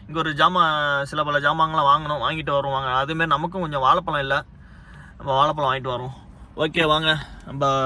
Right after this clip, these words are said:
உள்ள போயிட்டு பார்ப்போமா? ஓகே, பை. இதுதான் நம்ம மேடம் சொன்னது.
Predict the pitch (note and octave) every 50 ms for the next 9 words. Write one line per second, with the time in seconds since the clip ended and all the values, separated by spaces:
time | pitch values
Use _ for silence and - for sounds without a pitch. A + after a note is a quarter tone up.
0 | C3 C3 C3 C3 C3 B2+ B2+ C#3 D#3+ E3+ E3 D3 D#3 D3 D3 C3+ C#3+ C3 C#3 C#3+
1 | D3+ D3+ C#3+ C3+ C3 - - - A#2 G#2 - F2+ - - - - - - - -
2 | B2+ C3+ - - - - - - - - - - A#2+ - - - A#2 A#2 - -
3 | - - - - A#2+ B2 - A#2 A#2 - - - - - A#2 - - - - -
4 | - - - A#2 - - D#3+ D#3+ F3 F3+ F#3 F#3 F3 E3 D#3+ D#3 D#3 E3 E3+ F3
5 | E3+ B2+ D#3+ D#3 D#3+ D#3 D3+ E3 E3 E3+ F3